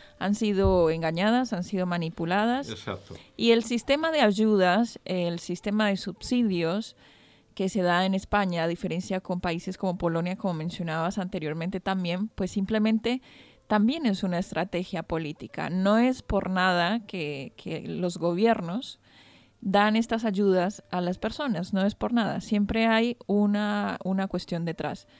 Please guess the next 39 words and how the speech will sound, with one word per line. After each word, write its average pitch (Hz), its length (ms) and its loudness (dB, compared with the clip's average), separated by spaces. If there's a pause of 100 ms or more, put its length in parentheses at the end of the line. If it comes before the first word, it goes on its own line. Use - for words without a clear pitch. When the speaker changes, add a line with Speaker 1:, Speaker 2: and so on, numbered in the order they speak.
(260)
Speaker 1:
Sin 226 180 0
embargo, 233 440 4
nuestra 214 440 2
intención 180 600 -2
el 190 120 -2
día 180 180 2
de 185 120 4
hoy 175 200 0
en 180 120 2
La 175 80 0
Higuera, 175 540 -2
además 175 480 -2
de 190 100 -2
poner 175 420 -4 (300)
las 180 200 -2
cartas 196 340 0
sobre 165 300 -2
la 151 120 -4
mesa, 220 640 -2 (100)
dialogar 165 520 0
sobre 180 280 -2
los 160 240 -4
hechos, 233 440 -2
dialogar 165 480 0
sobre 180 480 -2 (380)
las 180 160 -2
circunstancias 202 800 -2
que 185 120 -6
se 180 140 -6
dan, 208 320 2
lo 190 120 2
que 180 180 -6
no 185 240 -2
nos 202 200 0
parece 202 440 -2
de 160 140 -2
toda 175 260 2
esta 196 200 -2
situación, 190 840 -4